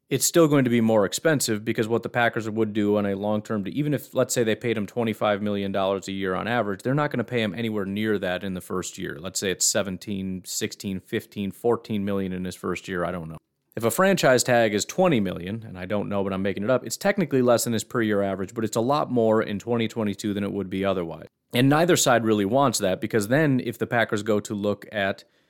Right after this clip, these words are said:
extending him, first of all, the per year just went up, unless his play declined, in which case that's not necessarily a benefit for the Packers because you don't want his play to decline.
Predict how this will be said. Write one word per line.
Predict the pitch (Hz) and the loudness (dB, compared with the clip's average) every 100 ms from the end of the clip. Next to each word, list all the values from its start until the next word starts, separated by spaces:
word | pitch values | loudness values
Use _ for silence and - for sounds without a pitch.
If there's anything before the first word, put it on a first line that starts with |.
| _ _ | _ _
extending | - 113 - 107 101 | -2 2 2 2 2
him, | 98 | 0
first | 95 160 143 | 2 2 2
of | 110 | 4
all, | 107 | 4
the | 107 | 4
per | - 135 | 2 2
year | 113 113 | 2 2
just | 104 101 | 0 -2
went | 113 98 | -4 -4
up, | 87 - _ - | -4 -6 _ -4
unless | 104 101 - | 0 2 2
his | 101 | -2
play | - 127 110 | -2 2 2
declined, | 95 90 87 82 101 - _ | 0 -6 -8 -6 -8 -10 _
in | 113 | 0
which | 113 - | 2 4
case | 117 | 2
that's | 107 117 | 2 2
not | 190 160 | 2 4
necessarily | 139 - - 131 120 | 4 2 2 4 4
a | 101 | 2
benefit | 101 101 - 104 | 2 -2 -4 -6
for | 104 | -6
the | 90 | -6
Packers | 156 170 117 101 | -2 0 0 -2
because | 110 113 120 | -4 -4 0
you | 139 | 0
don't | 147 | 2
want | 147 170 | 2 0
his | 135 113 | 0 -2
play | - 107 | 0 -2
to | 90 90 | -2 -6
decline. | 92 - 123 87 | -6 -2 -2 -4